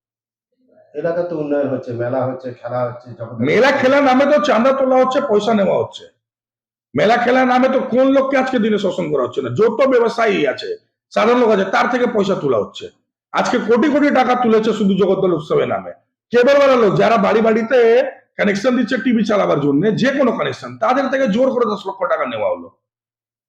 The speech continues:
Speaker 2: এইসব শুধু টাকা তোলার ধান্দা, আর কিছু নেই। উন্নয়ন করার আছে, তাহলে সত্যিভাবে উন্নয়ন করার জন্য উন্নয়নের ভাবনাটা নিয়ে করতে হবে কাজ।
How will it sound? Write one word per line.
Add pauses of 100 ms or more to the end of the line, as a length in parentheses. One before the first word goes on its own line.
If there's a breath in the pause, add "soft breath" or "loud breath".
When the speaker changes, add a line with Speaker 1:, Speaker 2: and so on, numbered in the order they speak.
(340)
Speaker 2:
এইসব
শুধু
টাকা
তোলার
ধান্দা,
আর
কিছু
নেই। (1400)
উন্নয়ন
করার
আছে,
তাহলে
সত্যিভাবে
উন্নয়ন
করার
জন্য
উন্নয়নের
ভাবনাটা
নিয়ে
করতে
হবে
কাজ।